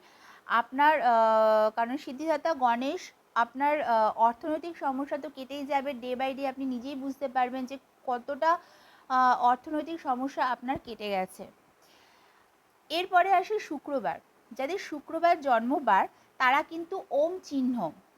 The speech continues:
ওম চিহ্নটা তাদের ক্ষেত্রে ভীষণ শুভ। এই ওম চিহ্নটা কিন্তু, আহ, আপনারা আপনাদের হাতে ট্যাটু করতে পারেন।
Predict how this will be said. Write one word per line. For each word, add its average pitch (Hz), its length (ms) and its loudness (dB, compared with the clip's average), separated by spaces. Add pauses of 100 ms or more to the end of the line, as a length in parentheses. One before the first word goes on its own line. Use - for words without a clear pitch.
(260)
ওম 359 240 0
চিহ্নটা 330 360 -6
তাদের 285 280 -6
ক্ষেত্রে 339 300 -10 (100)
ভীষণ 359 420 -6
শুভ। 208 420 -8 (440)
এই 277 180 -8 (120)
ওম 339 260 0
চিহ্নটা 381 600 -2
কিন্তু, 370 520 -8
আহ, 240 800 2
আপনারা 320 440 0
আপনাদের 302 440 -2
হাতে 277 300 -4
ট্যাটু 254 320 -6
করতে 302 320 -4
পারেন। 294 360 0